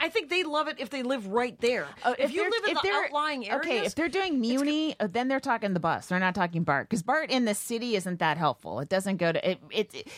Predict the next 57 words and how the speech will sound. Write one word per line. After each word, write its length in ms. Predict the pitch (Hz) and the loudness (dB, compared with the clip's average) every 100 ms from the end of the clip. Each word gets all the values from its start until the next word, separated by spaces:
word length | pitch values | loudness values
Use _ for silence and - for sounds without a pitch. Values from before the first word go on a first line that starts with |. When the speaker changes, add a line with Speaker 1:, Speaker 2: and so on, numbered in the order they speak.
| - | -4
Speaker 2:
it 180 | - - | -2 0
exists 440 | 269 220 185 277 302 | 0 0 0 0 0
Speaker 1:
Th-, 60 | |
Speaker 2:
to 40 | 247 | 0
Speaker 1:
no, 80 | 320 | 2
Speaker 2:
bring 120 | 311 | 2
Speaker 1:
they 60 | |
Speaker 2:
people 380 | 294 - 277 254 | 0 0 -2 -2
from 220 | - 226 | 0 0
the 80 | 202 | 2
burbs 400 | 180 190 185 165 | 2 2 0 0
into 180 | 175 156 | 0 0
the 140 | 147 | -4
city. 340 | 143 - 143 98 | -4 -2 -2 0
It 60 | |
Speaker 1:
Okay, 100 | 254 | 0
Speaker 2:
doesn't 140 | 233 254 | 2 2
Speaker 1:
they're 100 | 240 | 2
Speaker 2:
go 60 | |
Speaker 1:
talking 160 | 214 202 | 2 4
Speaker 2:
all 100 | 196 | 4
Speaker 1:
the 80 | 185 | 2
Speaker 2:
over 120 | 185 | 2
Speaker 1:
whole 40 | 190 | 2
Speaker 2:
like 160 | 175 | 2
the 100 | - | 2
Speaker 1:
transit 220 | 233 226 170 170 | 2 4 2 0
Speaker 2:
Sunset. 240 | - 175 156 | 0 0 0
Speaker 1:
system. 80 | - - | -4 -6
Speaker 2:
Okay, 240 | 202 185 | 0 0
they're 140 | 156 | 0
talking 260 | 185 247 254 | 0 0 2
about 180 | 214 170 | 0 2
Muni. 400 | 170 160 123 - - - | 0 0 -2 -12 -20 -2
All 60 | 170 | 2
right, 60 | |
Speaker 1:
Right, 100 | 208 | 2
Speaker 2:
I'm 60 | 165 | 2
Speaker 1:
the, 80 | 202 | 0
Speaker 2:
kidding. 140 | 208 | 0
Speaker 1:
the 100 | 208 | 0
whole 320 | 190 294 277 | 0 0 0
transit. 380 | 254 277 254 - - 226 | 0 0 0 -4 -10 -12
<laughs> 100 | - | -2
Wow, 260 | 240 254 277 480 453 | 0 0 0 -4 -4
it 80 | - | -4
got. 260 | 226 233 196 - - - | -2 -2 -4 -14 -10 -4
I, 120 | 202 - - - | -4 -4 -14 -4
I, 140 | 208 185 | -4 -4
I, 160 | 196 185 175 - 170 | -6 -4 -6 -8 -8
I 60 | 214 | -2
love 180 | 240 277 | 0 2
in 80 | |
a 40 | 247 | 2
backpedal. 420 | 220 208 - - - - - 226 | 0 -2 -4 -12 -14 -12 -6 -2
Uh, 260 | 202 220 196 | 0 0 0
so 140 | 269 | -2